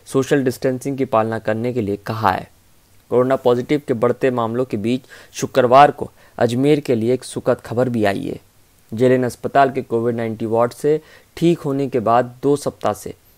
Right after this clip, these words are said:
तबीजी स्थित क्वारंटाइन सेंटर में रहने वाले पैंतीस लोगों को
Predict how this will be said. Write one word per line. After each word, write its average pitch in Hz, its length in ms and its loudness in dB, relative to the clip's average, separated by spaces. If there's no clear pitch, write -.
तबीजी 131 440 2
स्थित - 320 -8
क्वारंटाइन 120 460 0
सेंटर 123 340 -4
में 120 180 -2
रहने 120 300 0
वाले 117 380 -2
पैंतीस 143 460 0
लोगों 127 280 2
को 101 240 -8